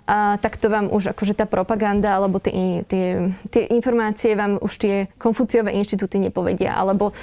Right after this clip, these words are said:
debaty na tieto témy sú, eh, nepripustné.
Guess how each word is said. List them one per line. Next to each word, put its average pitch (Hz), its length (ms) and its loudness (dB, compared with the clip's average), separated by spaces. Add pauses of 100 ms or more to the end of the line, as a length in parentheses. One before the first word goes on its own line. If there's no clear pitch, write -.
(360)
debaty 233 560 2
na 220 80 0
tieto 208 240 0
témy 240 640 0
sú, 208 640 2
eh, 202 1000 -2 (200)
nepripustné. 185 720 -2